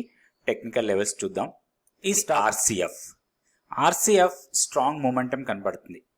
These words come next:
రాష్ట్రీయ కెమికల్స్ and ఫెర్టిలైజర్స్. So, ఓవరాల్‌గా కొంచెం ఫెర్టిలైజర్ స్టాక్స్‌లో రాబోయే రోజుల్లో కొంచెం స్ట్రాంగ్ మొమెంటం ఉండొచ్చు. ఇప్పుడు మనకి వన్ ఫిఫ్టీ సిక్స్ ఒక రెసిస్టెన్స్ పాయింట్ ఉంది, కానీ దాన్ని బ్రేక్ చేసింది. లాస్ట్ ట్రేడింగ్ డే రోజు ఒక స్ట్రాంగ్ మొమెంటం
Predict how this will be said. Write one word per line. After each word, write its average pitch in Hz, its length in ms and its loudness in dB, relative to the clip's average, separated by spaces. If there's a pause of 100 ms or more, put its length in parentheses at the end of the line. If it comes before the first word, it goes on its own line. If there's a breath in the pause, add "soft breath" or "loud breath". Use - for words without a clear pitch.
(220)
రాష్ట్రీయ 113 400 0
కెమికల్స్ 110 460 -4
and 92 140 -14
ఫెర్టిలైజర్స్. 82 580 -6 (440 soft breath)
So, 202 140 0
ఓవరాల్‌గా 160 380 6 (100)
కొంచెం 147 300 -2
ఫెర్టిలైజర్ 175 500 4
స్టాక్స్‌లో 135 480 4
రాబోయే 117 320 4
రోజుల్లో 113 340 -4
కొంచెం 123 240 -6
స్ట్రాంగ్ 101 360 -4
మొమెంటం 95 420 -6 (240)
ఉండొచ్చు. 92 400 -6 (760 loud breath)
ఇప్పుడు 226 320 2
మనకి 165 280 -4 (120)
వన్ 135 160 2 (100)
ఫిఫ్టీ 156 360 -6 (220)
సిక్స్ - 280 -2 (500)
ఒక - 160 -10
రెసిస్టెన్స్ 135 560 -2
పాయింట్ 113 280 -4
ఉంది, 131 160 -10
కానీ 135 200 -2
దాన్ని 123 160 -4 (140)
బ్రేక్ 120 340 0
చేసింది. 87 320 -6 (480 loud breath)
లాస్ట్ 185 340 2 (220)
ట్రేడింగ్ 156 420 0
డే 151 140 4
రోజు 131 220 -2
ఒక 147 200 -2
స్ట్రాంగ్ 131 420 -2
మొమెంటం 127 360 -4